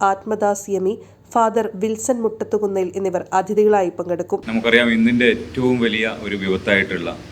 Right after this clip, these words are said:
Speaker 2: അതിഭയാനകരമായിട്ടുള്ള ഒരു സ്ഥിതിവിശേഷത്തിലേക്ക്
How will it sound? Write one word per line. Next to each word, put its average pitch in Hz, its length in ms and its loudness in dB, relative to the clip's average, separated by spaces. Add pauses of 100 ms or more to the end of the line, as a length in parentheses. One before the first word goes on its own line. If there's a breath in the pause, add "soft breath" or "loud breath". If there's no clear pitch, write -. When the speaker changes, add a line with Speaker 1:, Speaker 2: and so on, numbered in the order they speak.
(1080)
Speaker 2:
അതിഭയാനകരമായിട്ടുള്ള 110 1400 2 (220)
ഒരു 98 160 -12
സ്ഥിതിവിശേഷത്തിലേക്ക് 101 880 -6